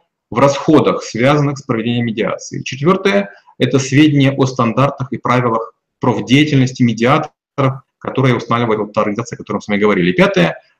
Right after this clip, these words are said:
сам порядок проведения медиации, в том числе права и обязанности сторон при проведении медиации,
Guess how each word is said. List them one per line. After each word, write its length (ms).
сам 340
порядок 320
проведения 400
медиации, 500
в 60
том 160
числе 240
права 380
и 40
обязанности 400
сторон 400
при 140
проведении 360
медиации, 640